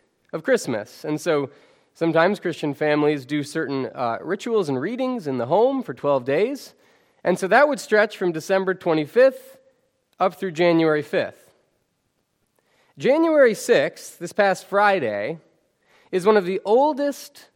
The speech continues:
holidays in the history of the church,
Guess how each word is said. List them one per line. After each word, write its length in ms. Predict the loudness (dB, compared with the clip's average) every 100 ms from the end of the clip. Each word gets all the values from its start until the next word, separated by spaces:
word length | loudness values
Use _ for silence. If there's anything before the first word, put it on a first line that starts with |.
| _
holidays 1080 | 0 2 4 2 -2 -2 -4 -6 -12 -20 _ _ _ _ _ _
in 180 | -2 0
the 100 | 0
history 500 | 0 -2 -4 -8 -8
of 100 | -8
the 60 | -12
church, 560 | -10 -12 -14 -20 _